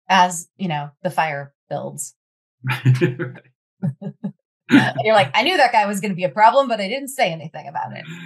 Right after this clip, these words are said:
Speaker 2: <laughs>
Speaker 1: Yeah. <laughs>
Speaker 2: Yeah, yeah, yeah.
Speaker 1: That's really interesting. Are there, um, are there folks that, um, or work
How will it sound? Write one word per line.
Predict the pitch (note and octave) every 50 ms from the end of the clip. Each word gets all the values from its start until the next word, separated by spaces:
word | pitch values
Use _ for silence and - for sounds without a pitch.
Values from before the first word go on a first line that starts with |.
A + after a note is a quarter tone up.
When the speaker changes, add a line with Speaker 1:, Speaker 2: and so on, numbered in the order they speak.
| -
Speaker 2:
<laughs> | E3 E3 C3+ B2+ C3 D#3 B2+
Speaker 1:
Yeah. | B2 F#3 E3+ E3 G3 - - - - _ - A3 - -
<laughs> | A#3+ B3+ - - C#4 - - C3 - - _ _ - - - A#2+
Speaker 2:
Yeah, | A2+ A2 G#2+ G#2
yeah, |
yeah. | F2 F2+ - - - C2 - _ B2 B2+ B2+ B2+ -
Speaker 1:
That's | D#3 D#3 D#3 D#3+ - -
really | F#3+ F#3 F#3+ -
interesting. | - E3 D#3 F3 E3+ - - D3+ D3 C#3+ - - -
Are | G#3+ G#3+
there, | G3+ A3+ A3+ A#3 A#3 A#3+ - -
um, | A#3 A#3 A3+ A3 G#3 G#3 G3+ F#3 - -
are | - G#3+ G#3+
there | A3 G#3 G3+ G3+ G3+ G3 G3 F#3 - _ -
folks | A#3 G#3 G#3+ G#3+ - - -
that, | - A3 F#3+ E3 - - _ - - - -
um, | G#3 F#3 E3 D#3+ D#3 D#3+ D#3 D#3 _ -
or | F3 F3+ E3+ D#3
work | D#3 E3 D#3+ E3+ F#3 -